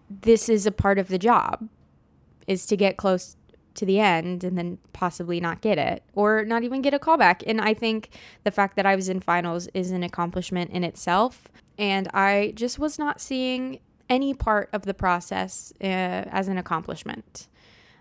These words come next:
Um, and then, I don't know, I just kind of had a moment where I was like, "What the fuck am I doing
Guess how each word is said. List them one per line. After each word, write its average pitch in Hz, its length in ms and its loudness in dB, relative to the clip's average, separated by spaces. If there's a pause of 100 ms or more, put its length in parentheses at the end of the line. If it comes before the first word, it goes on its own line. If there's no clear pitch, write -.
(120)
Um, 185 600 -6
and 196 200 -4
then, 185 440 -4 (520)
I 226 120 4
don't 254 120 0
know, 269 60 4
I 233 80 6
just 220 180 0
kind 247 160 0
of 233 80 -2
had 220 180 2
a 214 40 4
moment 202 420 2
where 196 100 0
I 190 80 -2
was 185 160 -6
like, 190 280 -10
"What 339 120 -4
the 185 140 0 (540)
fuck 330 240 -4
am 220 160 -2
I 196 160 -4 (180)
doing 453 280 8